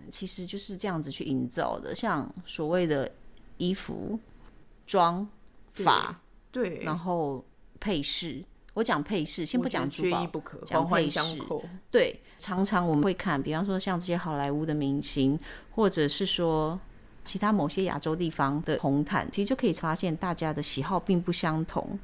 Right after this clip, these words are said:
Speaker 2: 嗯，是。
Speaker 1: 好吧，我们现在讲妮可基曼《还原人生》或迷你影集最佳女主角提名。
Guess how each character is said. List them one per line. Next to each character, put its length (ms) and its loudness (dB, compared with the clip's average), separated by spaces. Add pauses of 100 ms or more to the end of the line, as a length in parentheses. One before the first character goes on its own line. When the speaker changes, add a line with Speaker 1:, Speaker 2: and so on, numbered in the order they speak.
(140)
Speaker 2:
嗯， 180 -2 (580)
是。 460 -4
Speaker 1:
好 100 -2
吧， 140 10
我 60 8
们 120 4
现 80 2
在 80 4
讲 280 2
妮 120 2
可 140 6
基 160 0
曼 320 2 (180)
《还 200 4
原 180 6
人 160 2
生》 420 2
或 320 2 (440)
迷 200 4
你 260 4
影 220 0
集 220 -4
最 240 -4
佳 240 -2
女 140 2
主 80 -4
角 260 -2
提 320 0
名。 560 -2